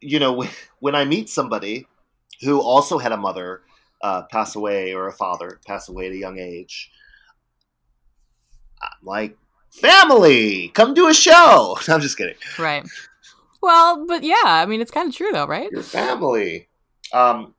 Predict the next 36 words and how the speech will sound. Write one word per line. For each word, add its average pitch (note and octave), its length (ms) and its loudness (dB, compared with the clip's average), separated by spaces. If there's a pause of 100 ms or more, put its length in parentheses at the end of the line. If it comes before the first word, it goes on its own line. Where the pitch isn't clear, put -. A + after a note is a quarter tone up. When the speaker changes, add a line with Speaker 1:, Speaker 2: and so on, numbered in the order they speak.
Speaker 1:
but D3+ 360 0
I, G#2+ 180 -12
I C#3+ 140 0
understand D3 460 -6
them B2 80 -4
a G#2 60 -4
lot F#2 240 -6
more, D2 180 -18 (260)
you F#2 120 -18
know? F2+ 360 -14
It, F#2+ 220 -18
it's G2+ 180 -16
easier A2+ 260 -12
to A2 80 -8
understand F#2 460 -12
somebody F2 260 -16
who F#2 120 -12
went F2+ 180 -14
through F#2 140 -16
a - 40 -14
similar E2 500 -16 (120)
tragedy. - 600 -20 (960)
It's F3+ 160 -4
crazy. C3 380 -4
I D3 120 0
come G#3+ 240 -4
from, C#3+ 340 -4 (400)
I, E3 480 0 (1200)
I, B2+ 60 -6
uh, A2+ 220 -2 (200)
I'm G#2 120 -12
not G2 120 -8
gonna F2+ 140 -12
go E2+ 120 -14
into E2 180 -14
that. C#2+ 200 -10